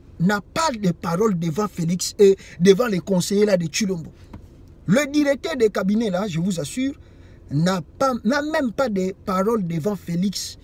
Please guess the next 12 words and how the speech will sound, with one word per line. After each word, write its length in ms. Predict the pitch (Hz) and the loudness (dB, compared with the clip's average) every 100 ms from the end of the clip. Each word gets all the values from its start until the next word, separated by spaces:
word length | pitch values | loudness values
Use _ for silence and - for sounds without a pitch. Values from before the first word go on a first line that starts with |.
| - - - - | -20 -20 -6 6
Et 240 | 214 233 - | 6 6 0
plutôt 240 | 277 339 320 | -2 0 0
même 200 | 370 320 | 0 2
pas 120 | 311 | 2
devant 280 | 240 262 269 | 4 2 2
Félix, 320 | 226 254 - | 0 -2 -2
mais 120 | 196 | -2
devant 240 | 196 220 | 0 2
les 140 | 262 175 | 0 -2
conseillers 380 | 185 180 196 202 | -4 -4 -2 -4
de 80 | |
Tshilombo. 360 | 160 202 160 139 | -4 -8 -8 -10